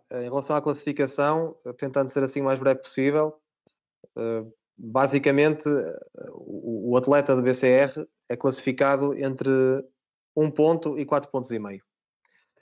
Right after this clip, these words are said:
Sendo que o total dos cinco jogadores em campo deve ser de catorze pontos a nível de seleções e de catorze pontos e meio em termos, eh, de clubes. O que é que isto significa? Que,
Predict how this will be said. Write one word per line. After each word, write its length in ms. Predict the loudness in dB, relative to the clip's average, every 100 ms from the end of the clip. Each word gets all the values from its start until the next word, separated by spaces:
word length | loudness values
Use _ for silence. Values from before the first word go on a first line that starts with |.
| _ _ _ 0
Sendo 160 | 0
que 80 | -2
o 20 |
total 280 | -4 2 2
dos 160 | 2 -2
cinco 160 | -6
jogadores 320 | -4 0 0 0
em 100 | 0
campo 300 | -2 0 0
deve 160 | -2
ser 180 | 0 -2
de 60 | 0
catorze 380 | -2 0 -4
pontos 360 | -2 0 0 -4
a 60 | -4
nível 220 | 0 0
de 80 | 0
seleções 600 | -2 -2 -4 -6 -8 _ _ _ _ _ _
e 160 | 0 0
de 60 |
catorze 320 | 2 2 0 2
pontos 240 | -2 0
e 80 | 0
meio 400 | 4 4 2 -2
em 160 | -8
termos, 540 | 0 0 2 0 -2 -2
eh, 200 | -2 -2
de 100 | -4
clubes. 400 | -2 -4 -4 -14
O 520 | _ _ _ _ _
que 60 | 0
é 20 |
que 100 | 0
isto 120 | 2
significa? 560 | 2 2 0 -6 -8 -10
Que, 560 | -2 0 2 4 2